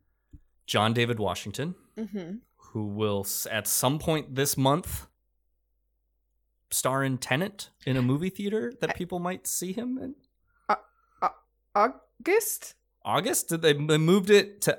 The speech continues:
Speaker 1: I thought they moved it to end of July. Did they put it to
Speaker 2: I don't
Speaker 1: August?
Speaker 2: know.
Speaker 1: Who, who knows? Anyways. Um, Black Klansman.
Speaker 2: Mm-hmm, mm-hmm, mm-hmm.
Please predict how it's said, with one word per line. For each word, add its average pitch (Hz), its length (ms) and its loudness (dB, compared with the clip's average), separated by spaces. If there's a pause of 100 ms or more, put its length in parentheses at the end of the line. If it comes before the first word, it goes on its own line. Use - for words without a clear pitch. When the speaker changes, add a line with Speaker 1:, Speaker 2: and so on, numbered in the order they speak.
Speaker 1:
I 147 60 4
thought 170 220 -2
they 175 60 0
moved 160 220 0
it 127 80 0
to - 220 -2
end 127 200 4
of 117 100 4
July. 92 600 -2
Did 107 140 -4
they 110 80 6
put 113 240 0
it 110 140 -2
to 113 80 -2
Speaker 2:
I - 40 -2
don't 85 160 -2
Speaker 1:
August? 160 280 -2
Speaker 2:
know. 180 320 -8 (360)
Speaker 1:
Who, 101 160 4
who 87 240 -4
knows? - 320 -12
Anyways. 101 400 0 (800)
Um, 107 440 4
Black 107 260 -2
Klansman. 117 920 2 (140)
Speaker 2:
Mm-hmm, 214 540 -2
mm-hmm, 214 400 -4
mm-hmm. 208 220 -2